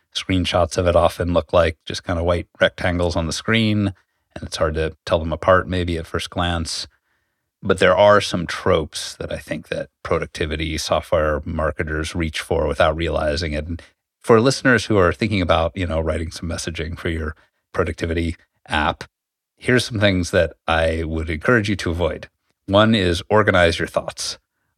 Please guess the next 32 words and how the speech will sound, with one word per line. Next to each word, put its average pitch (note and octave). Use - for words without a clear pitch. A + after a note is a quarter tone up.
I G2
don't G#2
know G#2+
why F2
everyone G#2
reaches F2+
for F2+
that. E2
Even, F#2
you E2+
know, D#2
reviewers F2+
talking F2+
about E2
Muse E2+
or F2+
whatever, D#2
but D2+
I D2
can't F2+
count -
the E2+
number D#2
of D#2+
apps C#2+
that D#2
I've D2+
seen D2+
describe -
themselves -
that -
way. -